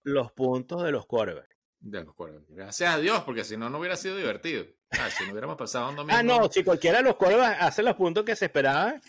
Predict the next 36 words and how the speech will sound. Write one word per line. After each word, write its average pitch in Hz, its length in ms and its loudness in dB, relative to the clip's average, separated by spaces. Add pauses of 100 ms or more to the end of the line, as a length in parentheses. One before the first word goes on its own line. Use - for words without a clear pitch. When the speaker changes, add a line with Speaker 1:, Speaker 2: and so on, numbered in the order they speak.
(240)
Speaker 2:
Se - 200 -8
acabó. 101 280 -6
Speaker 1:
Eh, - 120 -4 (180)
eh, 143 160 -4
no, 139 200 0
si 156 120 -2
el 123 100 0
lunes 107 240 -2
llegábamos 180 600 2
con 147 120 0
uno 139 160 0
de 208 60 4
los 196 120 6
dos 143 200 2
durmiendo 196 460 2
porque 147 200 -4
no, 104 260 -6
no 101 120 -8
había 104 180 -4
nada 147 240 0
que 175 100 -4
Speaker 2:
Claro, 170 220 2
Speaker 1:
resolver. 135 420 2
Speaker 2:
claro, 87 360 -10
Speaker 1:
Eh, 90 140 -12 (140)
eh, 98 120 -12
Speaker 2:
claro, 92 320 -10
Speaker 1:
eh. - 120 -20 (240)
Speaker 2:
de - 80 -12
bola. - 320 -12 (600)
Speaker 1:
Mira, 180 300 6
Detroit 190 640 4 (500)
veintiuno, 208 880 2 (440)
Kansas 135 320 -4
City 147 280 -4
veinte. 113 420 -4